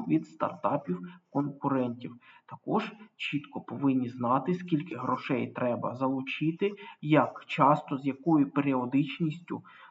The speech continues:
та, власне, скільки цих грошей треба залучити. І також ви повинні показати, що ви будете спиратись на експертне середовище, що ви будете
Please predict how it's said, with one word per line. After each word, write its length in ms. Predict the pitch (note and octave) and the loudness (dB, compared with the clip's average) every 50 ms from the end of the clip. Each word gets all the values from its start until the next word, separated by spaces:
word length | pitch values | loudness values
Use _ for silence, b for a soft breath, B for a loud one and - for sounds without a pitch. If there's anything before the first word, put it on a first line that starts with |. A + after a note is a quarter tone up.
| B _ _ | B _ _
та, 340 | - D3 C#3+ C3+ C3+ - - - - | 8 8 8 8 8 2 -12 -12 -4
власне, 380 | - C#3 C#3+ D3 D3 - D3+ | 2 4 4 4 4 -2 -4
скільки 460 | D3 - - - G#3+ G3+ F#3 F3+ - D3+ | -4 -4 -6 -4 -2 -2 -2 0 -2 -2
цих 220 | - - C#3 C3+ | 0 0 -4 -2
грошей 460 | C3+ C3+ C#3 C#3+ - - D#3+ C3+ B2+ | -2 -4 -4 -4 -4 -2 -2 -2 -2
треба 600 | B2+ - - B2+ B2 B2 A#2+ A2 G#2+ - - A#2+ - - _ | -2 -2 0 0 0 2 2 0 -2 -2 -6 -14 -18 -18 _
залучити. 720 | D3 D3 C3+ C#3 D3 D3 D3 - - D3+ C#3 _ A2+ A2+ B B B B B B B | -6 -6 -2 -2 -2 -2 -2 -4 -6 -6 -6 _ -12 -12 B B B B B B B
І 220 | - F3+ G3+ A3 A#3 | -2 0 0 0 2
також 560 | - A#3 A3 - - - A3 A3 G#3+ - F3 | 2 2 0 0 -2 -2 -2 -2 -2 -2 0
ви 240 | E3+ E3+ F3 F3 F3+ | 4 6 6 6 6
повинні 460 | F3+ E3+ B2+ C#3 D3+ D3+ D3 C#3+ C3 | 4 0 2 4 4 4 6 4 2
показати, 880 | C3 - B2 - - A#2 G2 - G#2+ B2+ D#3+ E3+ - F#3+ F3 F3 B B B B B | 2 -2 -4 -2 -2 -4 -2 0 6 6 6 6 6 0 0 0 B B B B B
що 360 | - - - C#3 B2 A#2 A2 | -18 -6 -2 0 0 0 0
ви 300 | G#2 A#2 C3+ D3 D3+ C#3 | -2 0 2 2 2 2
будете 560 | C3 - D3 D3 C#3 C#3 C3 B2 - A#2+ G#2 | 0 0 2 2 2 2 2 -2 -2 -4 -4
спиратись 760 | - - - - B2 C3 B2+ A#2+ G#2+ A2+ - - - - _ | -6 -8 -8 -2 0 4 4 4 2 2 -2 -6 -12 -8 _
на 220 | C3 B2 A#2 A2 G2+ | -4 -4 -4 -2 2
експертне 560 | D3+ F3+ F#3+ F3+ - - - - - - B2+ | 2 2 2 2 -2 -4 -4 -4 -2 -8 -8
середовище, 840 | - - - A#2+ A#2 A2+ C3+ C#3+ E3 E3+ D#3+ D#3+ D#3 - - B2+ G2 B B B B B | -8 -8 -8 -8 -6 0 4 6 6 6 6 4 0 -2 -6 -8 -8 B B B B B
що 200 | _ - - D#3 | _ -4 -2 0
ви 220 | C#3+ D#3 F3 E3+ D#3 | 4 6 8 8 8
будете 800 | C#3+ C#3 D3 D3+ C#3+ C3+ C3 C3+ - C3+ C3+ C3 B2+ B2 A#2 | 6 2 2 2 2 2 0 0 0 0 0 2 0 0 -2